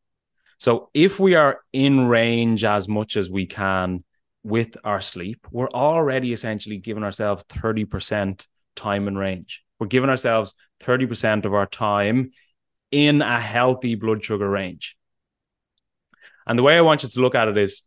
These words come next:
generally speaking, if you get an A one C test done, usually it's done after about three months. One of those months, technically, is you asleep.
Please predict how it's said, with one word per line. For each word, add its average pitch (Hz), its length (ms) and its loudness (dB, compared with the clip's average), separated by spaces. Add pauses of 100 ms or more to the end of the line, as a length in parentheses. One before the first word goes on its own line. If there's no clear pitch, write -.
(300)
generally 135 520 2
speaking, 107 440 -4
if 113 180 -4
you 170 60 -2
get 147 180 2
an 123 80 2
A 117 100 2
one 110 220 0
C 107 260 -4
test 101 400 -4
done, 95 280 -2 (360)
usually 113 560 -2
it's - 140 -8
done 95 200 -2
after 92 280 -4
about 90 240 -4
three 92 240 -8
months. 90 400 -10 (1300)
One 135 440 2
of 127 220 2
those 117 320 2
months, 110 520 -4 (440)
technically, 120 720 -8 (1800)
is 123 220 0
you 120 180 2
asleep. 104 340 -6